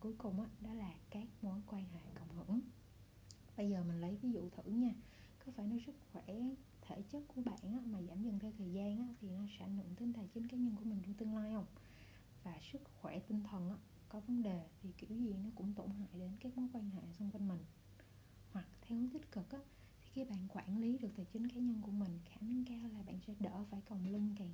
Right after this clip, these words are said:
ngày, cày đêm để mà trả nợ tín dụng. Hoặc là mẹ mình á, cũng rất là vui khi mẹ kể là mẹ có một cái người quen cần giúp đỡ,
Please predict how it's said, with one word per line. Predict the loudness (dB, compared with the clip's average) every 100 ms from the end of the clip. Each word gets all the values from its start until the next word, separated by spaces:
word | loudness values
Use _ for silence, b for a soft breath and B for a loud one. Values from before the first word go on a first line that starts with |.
| -2
ngày, | 0 0 -2
cày | -6
đêm | -2 2 2 2 -2 B B B B
để | 4
mà | 6 4
trả | 0
nợ | 2 2 2
tín | 2 4
dụng. | 4 4 0 -2 B B B -8
Hoặc | -4
là | 0
mẹ | 2 0 2
mình | 4 4 4
á, | 2 0
cũng | -2 2 2
rất | 2
là | 0
vui | 0 -2 0
khi | -2
mẹ | -2 -4
kể | -8 -6
là | -2 -2
mẹ | -2
có | -2
một | 0 2 2
cái | 4
người | 4 2 0
quen | 0 2 0
cần | -2 -2 -2
giúp | -4 -4
đỡ, | -6 0